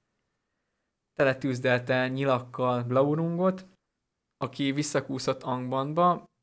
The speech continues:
Itt a tündék ünnepeltek, mert nem tudták, hogy ez milyen bajos előjel, hogy egy ilyen teremtmény is létezik a világon. Morgoth pedig, ö, lehordta Glaurungot, hisz ő egy titkos fegyver lett volna, aki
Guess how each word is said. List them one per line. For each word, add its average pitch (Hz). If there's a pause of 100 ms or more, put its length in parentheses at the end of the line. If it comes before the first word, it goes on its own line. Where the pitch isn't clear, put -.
(120)
Itt -
a 135
tündék 131
ünnepeltek, 131
mert 123
nem 131
tudták, 123
hogy 127
ez 123 (440)
milyen 139
bajos 131
előjel, 131
hogy 127
egy 123
ilyen 123
teremtmény 123
is 120
létezik 127
a 120
világon. 147 (400)
Morgoth 143
pedig, 135
ö, 131
lehordta 123
Glaurungot, 131 (300)
hisz 123
ő 131
egy 127
titkos 147
fegyver 131
lett 120
volna, 123
aki 127